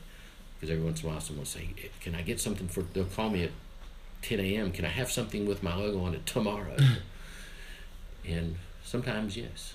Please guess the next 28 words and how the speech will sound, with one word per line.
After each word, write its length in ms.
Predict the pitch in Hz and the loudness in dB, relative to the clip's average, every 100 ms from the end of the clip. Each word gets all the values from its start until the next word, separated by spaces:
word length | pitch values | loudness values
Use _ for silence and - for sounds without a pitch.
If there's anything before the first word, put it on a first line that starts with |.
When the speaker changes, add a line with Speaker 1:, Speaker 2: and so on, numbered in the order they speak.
| 90 - | -2 2
Speaker 2:
Yeah. 280 | 139 123 - - - | 4 4 2 -4 -10
Speaker 1:
Yeah. 80 | - 95 92 - - - - - - - | -8 -8 -10 -12 -14 -12 -12 -12 -12 -6
Speaker 2:
Now, 140 | 165 143 | 6 10
you've 200 | 156 165 | 10 10
mentioned, 540 | 180 180 - 147 135 | 10 8 8 6 8
uh, 220 | 123 123 | 8 8
the 120 | 120 117 | 6 4
Chamber 300 | - 151 143 | 6 6 6
of 100 | 135 | 6
Commerce 440 | 139 139 135 - | 8 8 6 4
and 200 | 127 127 | 4 4
the 40 | 120 | 4
Children's 420 | - 143 135 127 | 6 6 8 6
Detention 500 | 120 - 135 131 123 | 2 4 4 6 4
Home. 320 | 131 120 117 | 6 6 4
How 320 | 120 160 196 | 8 8 10
has, 480 | 180 156 143 131 - - - - - - - - | 8 8 8 6 2 -6 -14 -14 -14 -14 -14 -4
um, 560 | - 127 120 120 127 - | 4 6 8 6 4 6
working 440 | 147 147 156 135 | 6 8 8 10
with 300 | 131 127 120 - | 10 8 6 -2
people 360 | - 143 139 131 | 0 0 4 6
in 100 | 127 | 6
the 80 | 120 | 4
community 640 | - 127 127 135 127 120 | 4 6 8 6 6 6
helped 320 | 127 123 - | 4 4 4
your 80 | 127 | 2
business 580 | 120 120 123 120 120 - | 6 4 6 4 4 4
and, 400 | 113 113 120 | 2 2 2